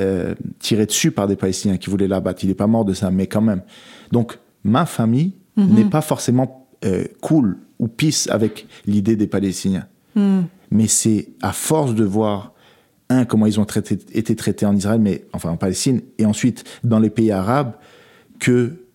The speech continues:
Speaker 1: mon père en vient à ce désespoir-là et, et, et ne même plus savoir quoi dire, quel mot utiliser. Comme je te disais,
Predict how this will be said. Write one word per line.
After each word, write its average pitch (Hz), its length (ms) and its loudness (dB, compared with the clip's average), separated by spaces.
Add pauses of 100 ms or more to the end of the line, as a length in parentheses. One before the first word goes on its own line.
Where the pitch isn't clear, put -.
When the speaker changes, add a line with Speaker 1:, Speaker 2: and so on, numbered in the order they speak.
(340)
Speaker 1:
mon 110 200 2
père 117 200 2
en 104 80 2
vient 107 140 2
à 101 60 0
ce 104 120 -2
désespoir-là 101 800 0
et, - 60 -4
et, 98 720 -2
et 92 40 -2
ne 104 100 2
même 113 180 2
plus 113 120 -6
savoir 104 400 -2
quoi 104 240 0
dire, 110 400 -4
quel 104 160 0
mot 110 180 2
utiliser. 98 560 -4 (300)
Comme 113 120 0
je - 60 -4
te 113 60 0
disais, 135 320 0